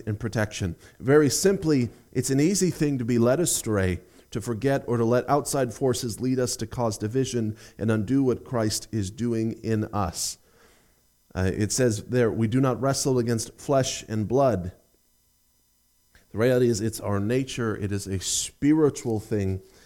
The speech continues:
that is going on. And thirdly, because all of this, i-, it's not a personal thing, despite what we might have heard. Everything in this passage and everything leading up to it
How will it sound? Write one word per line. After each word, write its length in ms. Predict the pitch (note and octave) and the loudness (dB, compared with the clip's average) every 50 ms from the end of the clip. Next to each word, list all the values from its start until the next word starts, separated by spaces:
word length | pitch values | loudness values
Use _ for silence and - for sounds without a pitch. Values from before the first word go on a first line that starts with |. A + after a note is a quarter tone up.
| _ _ - | _ _ -6
that 120 | - G2 | -2 0
is 180 | G2+ F#2+ F#2 F#2+ | 0 0 -2 -2
going 400 | - G#2+ G#2 G2+ G2+ G2 F#2+ F#2 | -4 -2 -2 0 0 0 0 0
on. 320 | F2+ F2 E2+ E2+ E2 F2 - _ _ _ _ _ _ _ _ _ _ _ _ _ _ _ _ _ _ _ _ _ _ _ _ _ _ _ _ _ - | -2 -2 -2 -4 -6 -10 -14 _ _ _ _ _ _ _ _ _ _ _ _ _ _ _ _ _ _ _ _ _ _ _ _ _ _ _ _ _ -6
And 140 | G#2 G#2 | -4 -4
thirdly, 480 | - - C#3+ C#3+ D3+ D3+ A#2+ B2 A2+ A2+ | -2 0 2 4 4 4 4 2 2 2
because 720 | F#2 G#2 G#2+ - - A#2+ A2+ A2+ G#2+ F#2+ - - - - _ _ _ _ _ _ _ _ _ - | 0 0 -4 -4 -2 -2 -2 0 -2 -2 -6 -8 -10 -12 _ _ _ _ _ _ _ _ _ -4
all 300 | - A2+ B2+ C#3 C3+ A#2+ | 0 2 4 4 4 4
of 140 | G#2+ F2+ - | 2 0 0
this, 540 | G#3 G3+ D#3 - - - - - - - _ _ _ _ - | -4 -6 -6 -8 -10 -10 -10 -10 -12 -16 _ _ _ _ -10
i-, 60 | - G#2 | -6 -4
it's 400 | G2+ - - G2+ G2+ G2 - - | -4 -4 -2 -4 -4 -4 -4 -6
not 340 | G#2+ A2+ C3 C#3 - - | -4 -2 -2 -4 -4 -4
a 120 | G2 G#2 G2+ | -4 -4 -4
personal 640 | - - - - C#3 D3 D#3 - - D3 C#3 B2+ A2+ | -6 -8 -8 -4 -4 -2 -2 -2 -4 -2 -2 -2 -4
thing, 400 | A#2 - A#2 A#2 A2+ A2+ A2 G2 | -4 -4 -6 -4 -4 -4 -4 -6
despite 560 | G2 F#2+ - - - - B2 B2+ B2 A#2+ - - - - - - | -6 -8 -10 -8 -4 -2 0 0 0 -2 -6 -14 -20 -20 -16 -8
what 160 | - G#2+ - | -6 -6 -4
we 80 | G2+ G2+ | -2 -2
might 240 | G2 G2+ A#2 B2 A#2 | 0 0 0 0 0
have 140 | G#2 - | -2 -4
heard. 340 | - - G#2 G2 G2+ G2 F#2+ - | -4 -4 -2 0 0 0 -2 -2
Everything 640 | - A#2 B2 C#3 C3+ C#3+ C#3 B2+ - - A#2+ G2 F#2+ F#2+ | -2 -2 -2 -2 -2 -2 -4 -4 -2 -4 -4 -2 -2 -2
in 140 | F#2 F#2 | -4 -2
this 240 | G2 A2+ B2 - - | -2 -4 -4 -6 -8
passage 580 | - C3 B2 A#2 A2+ - - G2+ F#2 F2+ - - - - - _ - | -6 -4 -4 -4 -4 -4 -4 -6 -6 -6 -10 -18 -20 -20 -18 _ -4
and 140 | G2 G#2 | -2 -2
everything 440 | G#2+ A2 B2 A#2 - A#2 G#2 G2 F#2+ | 0 0 -2 -2 0 0 0 0 0
leading 380 | G2+ A#2+ C#3 D3 C#3 B2 A#2 A#2 | 2 2 2 2 2 2 0 -2
up 180 | A2+ A#2 - - | -4 -4 -6 -8
to 180 | - A2 G#2 | -6 -4 -4
it 120 | F#2 F2+ | -4 -4